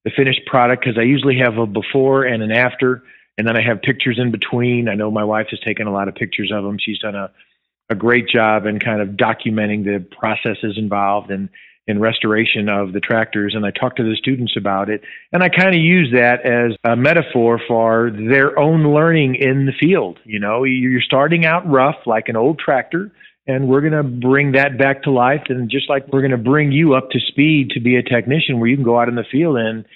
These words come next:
and you can do your job. So it's kind of a metaphor for them when they see it. But I've always enjoyed working on old tractors. I enjoy working on older cars because that's where I started cutting my teeth years ago out of trade school.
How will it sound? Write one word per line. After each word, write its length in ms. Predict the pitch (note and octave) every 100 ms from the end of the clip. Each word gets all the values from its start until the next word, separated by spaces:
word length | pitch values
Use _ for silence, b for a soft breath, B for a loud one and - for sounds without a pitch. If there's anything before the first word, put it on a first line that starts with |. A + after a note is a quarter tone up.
| b -
and 140 | A2+
you 80 | D#3
can 160 | D3 A#2
do 100 | B2
your 220 | B2 A#2
job. 460 | A2 B2+ C#3+ G2+ F#2
So 280 | A#2 A2 A2 B B B
it's 140 | C3 -
kind 220 | F#3 G3+
of 80 | C#3+
a 40 |
metaphor 480 | C3+ C3+ C#3 C#3 B2+ C3+
for 80 |
them 300 | A#2+ B2+ B2+
when 120 | B2 A#2
they 220 | A2+ -
see 180 | C#3 C#3
it. 180 | C#3 C#3 - b b
But 120 | B2+
I've 120 | B2+ B2
always 300 | D3+ D3+ B2+
enjoyed 440 | B2+ B2+ B2+ B2
working 360 | A#2 A#2+ B2+ A#2
on 220 | A2+ A#2
old 220 | A#2+ A#2
tractors. 640 | - A2+ - A#2 A2+ A2 B B B
I 80 | A#2
enjoy 280 | A#2 B2+ B2
working 300 | A#2+ A#2+ A#2+
on 100 | A#2
older 300 | B2 A#2+ A#2
cars 500 | C3 A#2 A#2+ A#2 G#2
because 240 | G#2 A2
that's 240 | G#2 A2+ -
where 160 | G#2+
I 140 | G#2+ G#2
started 460 | - A2+ A2 G#2
cutting 240 | - A2+ A2
my 100 | G#2
teeth 300 | - A#2 G#2+
years 360 | A2 B2 B2
ago 300 | A#2 G#2+ A2
out 100 | G#2
of 80 | G2
trade 260 | - A#2 A2+
school. 420 | - A2 G#2 G#2+